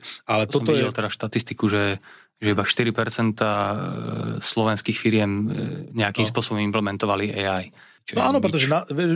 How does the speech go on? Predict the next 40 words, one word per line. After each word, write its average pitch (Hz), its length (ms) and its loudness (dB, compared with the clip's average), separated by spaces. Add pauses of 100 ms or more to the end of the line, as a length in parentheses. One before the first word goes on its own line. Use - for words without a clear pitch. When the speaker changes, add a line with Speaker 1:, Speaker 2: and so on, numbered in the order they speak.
Speaker 1:
lebo 160 420 2
tam 170 220 0
je 180 60 -4
taký 165 180 0
trošku 147 260 2
ako 175 140 2
keby, 160 160 0
že 147 80 4
fenomén, 156 640 2
ja 151 100 4
som - 140 0
to 123 80 -4
teraz 120 240 -2
riešil, 113 320 2
lebo 120 80 2
sme 113 80 2
riešili 104 320 2
viacero 110 400 2
vecí, 131 240 0
lebo 107 160 0
my 101 160 -4 (260)
aj 98 120 -4
v - 80 -6
podstate - 240 0
budujeme 131 420 4
tých 131 80 2
agentov, 117 500 0
aj 90 140 -2
dodávame. 120 560 2 (260)
A 92 220 -2
teraz - 240 0
som 110 160 0
riešil 123 260 0
veci, 117 220 2
proste 107 320 0
v 95 80 -10
novembri 139 720 2
bola 110 320 0
cenová 143 420 2
ponuka 139 540 0